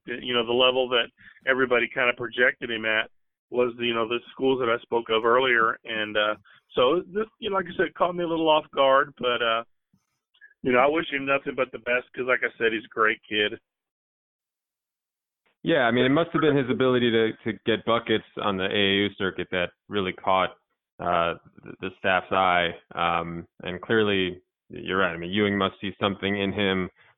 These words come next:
Speaker 2: along the lines of the Akinjo, the McClung, a, a, a kid who can push the pace,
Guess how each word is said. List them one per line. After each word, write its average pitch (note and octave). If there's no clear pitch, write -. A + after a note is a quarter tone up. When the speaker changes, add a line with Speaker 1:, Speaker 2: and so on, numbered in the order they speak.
Speaker 2:
along G2
the F#2
lines F#2
of F2+
the F2+
Akinjo, G2
the F#2
McClung, F2+
a, D#2
a, F2
a -
kid G2+
who F#2+
can F2+
push A2+
the G#2
pace, G2+